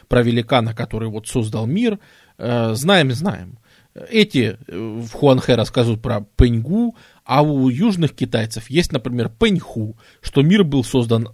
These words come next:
Пэньху, огромной желтой собакой, которая создала, которая там,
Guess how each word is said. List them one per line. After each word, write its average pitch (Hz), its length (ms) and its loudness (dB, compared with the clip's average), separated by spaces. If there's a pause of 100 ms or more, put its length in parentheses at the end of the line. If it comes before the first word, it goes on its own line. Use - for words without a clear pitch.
(300)
Пэньху, 131 540 0
огромной 135 480 2
желтой 127 340 -2
собакой, 110 580 -8 (420)
которая 120 360 2
создала, 131 340 0
которая 120 400 2
там, 110 280 -6